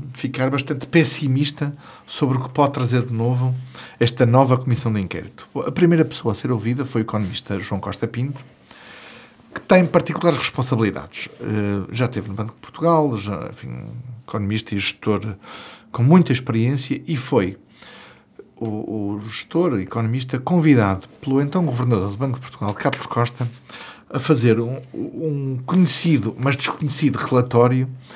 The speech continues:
sobre a atuação do Banco de Portugal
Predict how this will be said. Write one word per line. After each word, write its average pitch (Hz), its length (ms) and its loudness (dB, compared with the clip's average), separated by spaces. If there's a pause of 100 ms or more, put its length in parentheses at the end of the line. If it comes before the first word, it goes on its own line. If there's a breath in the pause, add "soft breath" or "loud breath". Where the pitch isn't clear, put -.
(300 loud breath)
sobre 156 440 4
a 151 100 4
atuação 156 480 2
do 127 80 -2
Banco 135 160 0
de 127 60 -12
Portugal 135 580 0